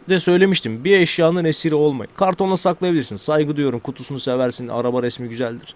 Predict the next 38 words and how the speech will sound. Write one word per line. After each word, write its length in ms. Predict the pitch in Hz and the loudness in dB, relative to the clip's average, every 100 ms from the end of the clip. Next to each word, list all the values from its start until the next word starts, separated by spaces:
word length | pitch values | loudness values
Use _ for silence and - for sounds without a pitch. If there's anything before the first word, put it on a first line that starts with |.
| - | -4
Ama 360 | 165 190 190 - 156 | 0 2 2 -2 -6
elinizden 420 | 170 180 165 180 | -4 -4 -2 -2
geldiğince 580 | 175 180 175 160 165 151 | 0 0 0 -2 -2 0
bir 100 | 165 | 0
eşyanın 360 | 160 156 156 | 0 -4 -6
esiri 260 | 151 - 147 | -6 -6 -6
olmayın. 280 | 135 110 104 | -8 -8 -10
Yani 160 | 107 | -10
o, 220 | 107 117 - | -8 -8 -4
o, 160 | 143 156 _ _ | -4 -4 _ _
siz 280 | - - 170 | -8 -6 -2
onun 300 | 156 123 - | 0 -2 -4
eşyası 460 | 113 - 120 104 110 | -6 -4 -6 -6 -8
oluyorsunuz 380 | 104 - 98 | -8 -10 -10
bir 60 | 95 | -8
zaman 220 | 95 95 | -8 -8
sonra. 300 | 92 92 98 - - 120 | -10 -12 -14 -18 -16 -4
Vazgeçmeyi 680 | 120 127 135 131 135 131 | 0 0 0 -4 -4 -4
bilin. 160 | 120 104 - | -4 -8 -14
Barış 380 | 117 127 160 - | 2 6 6 4
Bulut. 360 | 156 151 127 - - | 2 0 0 -10 -12
Bu 220 | 123 143 - - | -8 -8 -8 -2
akrabam 520 | 123 - 131 131 131 | -2 0 0 2 0
değil 200 | 127 113 | 0 -2
bu 100 | 104 | -4
arada. 160 | 101 101 - _ - | -8 -10 -16 _ 2
Abi 340 | 135 160 156 147 | 6 6 6 2
o 200 | 160 160 | 4 6
Hot 200 | 156 170 | 4 2
Wheels 300 | 175 147 127 | -2 -2 2
bende 320 | 139 147 165 | 4 4 6
olsa 280 | 156 135 160 | 4 4 0
gece 380 | 131 135 156 | 2 2 4
birlikte 360 | 151 156 156 170 | 4 4 0 4
yatar 320 | 160 139 180 | 4 6 4
onunla 420 | - 151 160 156 | 4 2 4 2
işe 180 | 135 120 | 2 0
giderim. 320 | 110 107 101 | -4 -6 -8